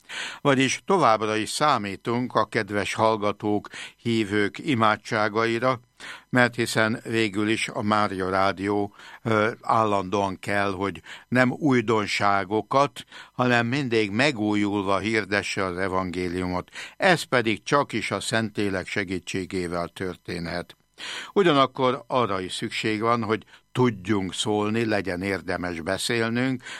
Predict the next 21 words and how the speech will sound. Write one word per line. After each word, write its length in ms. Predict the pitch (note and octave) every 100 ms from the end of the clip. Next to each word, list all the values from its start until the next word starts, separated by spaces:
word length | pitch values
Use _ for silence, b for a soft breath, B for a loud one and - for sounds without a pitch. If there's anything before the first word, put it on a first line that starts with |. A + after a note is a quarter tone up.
| B
vagyis 360 | C#3 C#3+ C3+
ez 140 | C#3+ A#2
a 120 | G#2+
beszéd 460 | A2+ A2+ B2 A2+
eljusson 680 | - B2+ G#2 G2 F#2+ - F#2+
a 40 | F2+
hallgatókhoz. 960 | G2 G#2 G#2+ G#2+ A#2 A2+ - A#2+ A#2 G2+ B B B B
Ez 260 | E3 E3+
pedig, 520 | - A2+ A#2 B2+ B2+
hát, 480 | - A#2+ A#2+ C3+ B2+
ebben 400 | D3+ C#3 A2 G2+
a 100 | F#2
világban 640 | F#2+ G#2+ G2 F#2 F#2 F#2+ -
anyagi 520 | A#2+ G#2+ F2+ D#2+ E2+
kérdés. 800 | - G2+ E2+ D#2 F2 D#2+ - - _ B B B B -
Ö, 280 | A2+ A2 G#2+
kérjük 420 | - C3 A#2 G#2 F2+
szépen, 540 | - A#2 - A#2+ A2+
hogy 180 | G#2+ G2
a 80 | F#2
nagyböjti 760 | G#2+ G#2+ F#2+ G2+ F#2+ - F#2+